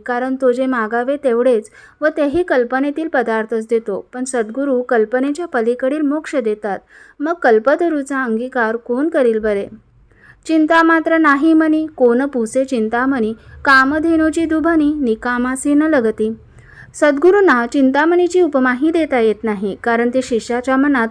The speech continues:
कुठलीही चिंताच उरू देत नाहीत. त्यांच्या कृपेने शिष्य निष्काम झालेला असतो, मग निष्काम झालेल्या पुरुषास कामधेनूची प्रसन्नता व पाहणा यांची आवश्यकता उरतच नाही,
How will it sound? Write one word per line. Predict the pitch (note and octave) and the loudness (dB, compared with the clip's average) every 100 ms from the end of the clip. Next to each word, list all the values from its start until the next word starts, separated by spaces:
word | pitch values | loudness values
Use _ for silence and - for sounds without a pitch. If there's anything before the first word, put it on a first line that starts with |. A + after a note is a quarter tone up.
| - | -4
कुठलीही | C4 C4 C#4+ D#4 | -8 -2 0 0
चिंताच | F4+ C#4 A#3+ B3+ C4+ | 0 0 0 -2 -2
उरू | D#4 D4+ | -2 0
देत | A#3+ A3 A3 | 2 0 0
नाहीत. | G#3+ G3 F3+ - - - - | -4 -4 -6 -8 -20 -20 -6
त्यांच्या | D#4+ E4 F#4+ | 0 4 4
कृपेने | F#4 D4 D#4 D#4+ C4 A#3+ | 4 2 2 0 0 -2
शिष्य | C4+ B3 - | -2 -2 0
निष्काम | C4+ B3+ - B3+ C#4 E4+ | 0 0 -2 0 2 2
झालेला | E4 C#4 A#3+ | 2 2 2
असतो, | A3+ - A3 G3 - - - | -2 -6 -6 -6 -8 -20 -4
मग | D4 E4+ | 0 4
निष्काम | D4+ B3 - C4 D#4+ | 4 2 2 2 4
झालेल्या | F4 D#4+ C4 A#3 | 2 0 0 -2
पुरुषास | A#3+ A#3 - B3+ A3 - | -2 -6 -2 -2 -2 -2
कामधेनूची | A#3+ A#3 C#4+ F4+ F4 D#4+ D4+ | 0 2 2 2 2 2 0
प्रसन्नता | B3+ A3+ B3+ C4+ C#4 A#3 G#3+ | -4 -4 -4 -4 -2 -2 0
व | A#3 | -2
पाहणा | A#3+ A#3 B3 C4 A3+ | -2 -2 0 0 -2
यांची | A3+ A#3 D4 | -2 -4 -2
आवश्यकता | C4+ G#3+ A3 B3 B3 D#4 | -2 0 -4 -6 -6 -4
उरतच | D#4 D#4 D4 A#3+ A3 | -2 -2 0 -2 -4
नाही, | A3+ G#3 F#3+ | -8 -6 -8